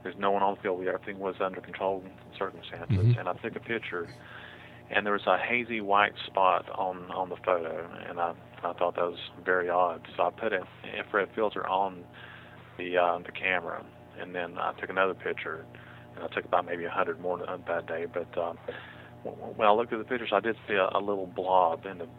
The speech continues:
Speaker 1: bottom right-hand corner, and, and then I just, I couldn't really analyze it, so I went back to the hotel and put it on, um, on the T V screen. It actually looked like a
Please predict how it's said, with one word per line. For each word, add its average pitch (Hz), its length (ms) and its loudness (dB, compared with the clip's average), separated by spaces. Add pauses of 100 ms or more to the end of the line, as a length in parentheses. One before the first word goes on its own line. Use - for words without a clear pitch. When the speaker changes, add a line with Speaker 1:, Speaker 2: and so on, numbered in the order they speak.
Speaker 1:
bottom 98 300 8
right-hand 92 360 0
corner, 87 440 -6 (540)
and, 90 460 -6 (920)
and 101 160 -4
then 92 160 2
I 90 100 0
just, 90 180 -10 (720)
I 90 60 -4
couldn't 92 220 -6
really 90 180 0
analyze 87 460 0
it, 87 140 -4
so 95 80 0
I - 40 2
went 98 140 -4
back 92 180 2
to - 80 -12
the - 80 -4
hotel 95 400 0
and 90 100 -4
put 98 140 -4
it 92 100 0
on, 90 300 0
um, 85 240 -4 (420)
on 85 160 -8
the 87 80 -8
T 98 220 -6
V 98 220 -2
screen. 80 320 -8 (680)
It 90 140 -2
actually 95 600 4 (220)
looked 92 160 0
like 92 300 8 (120)
a 87 300 0